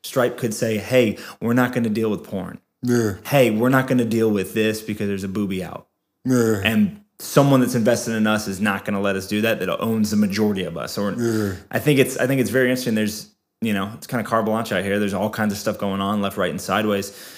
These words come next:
Speaker 1: But why not go ahead and fortify yourself from any centralized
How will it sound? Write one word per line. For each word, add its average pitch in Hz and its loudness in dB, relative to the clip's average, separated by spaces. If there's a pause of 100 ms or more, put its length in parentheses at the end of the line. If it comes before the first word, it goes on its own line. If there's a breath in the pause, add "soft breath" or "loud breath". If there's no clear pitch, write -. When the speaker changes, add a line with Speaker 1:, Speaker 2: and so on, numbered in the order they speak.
(200 loud breath)
Speaker 1:
But 110 4
why 107 0 (280)
not 107 -2
go 107 0
ahead 104 -2
and 98 -4
fortify 104 0
yourself 95 -4
from 90 -6 (500)
any 113 2
centralized 101 -2